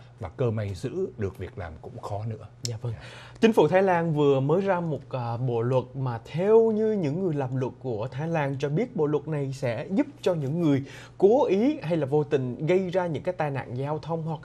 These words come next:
Speaker 2: ẩu đả trong việc
Speaker 1: Ừ.
Speaker 2: tai nạn giao thông sẽ phải suy nghĩ lại trước khi mà họ lái xe ra đường.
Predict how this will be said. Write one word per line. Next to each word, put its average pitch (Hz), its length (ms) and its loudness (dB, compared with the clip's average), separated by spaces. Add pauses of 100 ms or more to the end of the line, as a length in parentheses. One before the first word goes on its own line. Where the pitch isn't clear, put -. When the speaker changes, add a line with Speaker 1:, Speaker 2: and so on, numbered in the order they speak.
Speaker 2:
ẩu 147 320 4
đả 165 300 0
trong 202 160 2
việc 160 100 4
Speaker 1:
Ừ. 101 60 -4
Speaker 2:
tai 175 100 4
nạn 135 200 2
giao 147 120 4
thông 160 220 6 (300)
sẽ 143 340 2 (240)
phải 127 600 0
suy 185 220 2
nghĩ 139 180 2
lại 143 340 0
trước 277 200 2
khi 202 140 0
mà 143 120 0
họ 123 200 -4
lái 135 160 -6
xe 143 200 -2
ra 135 160 0
đường. 135 180 4